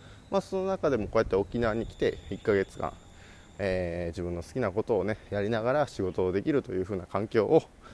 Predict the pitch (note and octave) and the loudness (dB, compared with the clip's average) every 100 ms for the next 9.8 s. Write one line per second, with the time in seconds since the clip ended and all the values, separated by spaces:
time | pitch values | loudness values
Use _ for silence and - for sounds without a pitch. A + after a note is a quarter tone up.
0 | - - - - - A2+ F#2+ G2+ G#2+ F2 | -20 -20 -20 -14 -2 0 0 0 2 2
1 | G#2 - F2+ E2 - E2+ G2 - - - | 0 -2 -4 -2 -4 2 2 2 -6 -20
2 | - - F#2 F2+ E2+ D#2 D#2 - - - | -20 -10 -6 -4 -4 -4 -6 -8 -14 -20
3 | - - - - - - E3 - E3 F3 | -20 -20 -20 -20 -12 -2 -2 2 2 4
4 | F#3 - - F#2 D#2 - - - - - | 4 2 -4 -4 -6 -12 -20 -20 -20 -20
5 | - - G#2+ C3 C#3+ - - D3 F2 - | -14 0 2 2 0 -4 -2 -2 -2 -4
6 | G2 G2 G2+ A2+ A2+ A#2+ A#2 - C#3 C#3 | 0 2 2 4 4 4 2 2 -2 2
7 | E3+ G2+ - - - - - F#2+ F2+ G#2 | 2 2 -6 -20 -20 -20 -2 2 6 4
8 | - D#3+ D#3 - E2+ - A#2 C#3 - E3+ | 4 2 2 2 2 2 0 0 0 -2
9 | - - F#2 G2 F#2 F2 E2 A2 | -2 -2 2 2 4 4 4 0